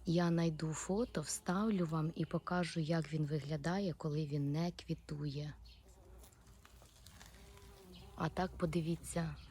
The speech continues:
наскільки класні у нього квіти. Дуже гарно виглядає. Це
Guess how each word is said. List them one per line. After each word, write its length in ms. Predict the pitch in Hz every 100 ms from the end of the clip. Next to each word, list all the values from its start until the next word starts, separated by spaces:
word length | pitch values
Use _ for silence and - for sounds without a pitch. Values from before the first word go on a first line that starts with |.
| -
наскільки 960 | 165 156 - - 165 165 - - 160 -
класні 800 | - 160 180 214 - 190 175 165 - -
у 100 | 165
нього 400 | 160 160 165 147
квіти. 720 | 156 - 139 - - - 147 - - - - - - - - - - - - - - - - - - - - - - - - - - - - - - - - - - - - - - - - - - 151
Дуже 300 | 175 151 165
гарно 440 | 156 202 220 175 147
виглядає. 760 | 156 156 160 147 147 143 143 151 - - - - - - - - - - - - - - - - - - - - - - - - - - - - - - - - - - - - - - - - - - - - - - -
Це 240 | - 240